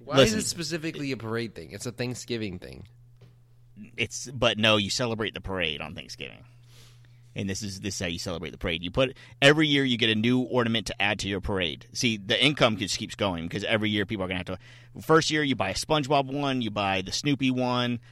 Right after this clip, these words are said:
Speaker 2: you buy the Charlie Brown one. It's all fun, right? Next year you go for, um, I don't know, the Dora the Explorer one. And the next year, and you keep adding to your collection. Before you know it,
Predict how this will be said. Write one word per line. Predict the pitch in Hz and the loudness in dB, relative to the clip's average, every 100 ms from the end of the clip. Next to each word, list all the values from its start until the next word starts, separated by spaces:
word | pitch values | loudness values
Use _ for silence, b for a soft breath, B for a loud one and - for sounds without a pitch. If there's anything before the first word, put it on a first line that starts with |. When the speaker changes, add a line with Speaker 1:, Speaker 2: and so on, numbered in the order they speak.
| b | b
Speaker 2:
you | - | -4
buy | 92 | -4
the | |
Charlie | - 135 110 | 0 0 2
Brown | 110 131 135 | 2 2 2
one. | 131 123 | 0 0
It's | 101 | -2
all | 110 98 | -2 -2
fun, | 98 80 85 | -4 -6 -4
right? | 92 104 b b - | -6 -6 b b -4
Next | 117 131 - | -2 0 0
year | 139 | 2
you | 131 110 | 2 0
go | 113 107 | 2 0
for, | 107 110 104 101 98 - b b | -2 -6 -4 -2 -4 -6 b b
um, | - 92 90 90 90 87 - | -6 -4 -2 -4 -6 -10 -6
I | 101 | -4
don't | 92 | -4
know, | 90 92 | -2 -2
the | 95 98 95 | -2 -4 -4
Dora | 110 117 104 | 0 2 2
the | |
Explorer | 101 - - 170 151 101 | 0 -2 0 2 2 0
one. | 80 69 - - | -4 -12 -18 -12
And | 113 | -8
the | 98 | -4
next | 101 117 - | -2 -2 -2
year, | 120 | 0
and | 113 | 0
you | 101 | -2
keep | 139 - | -4 2
adding | 135 131 | 2 2
to | 127 | -2
your | |
collection. | 117 147 - | -2 -2 -2
Before | 101 98 127 | -6 -4 -2
you | 127 | 0
know | 127 135 | 2 2
it, | 156 | 0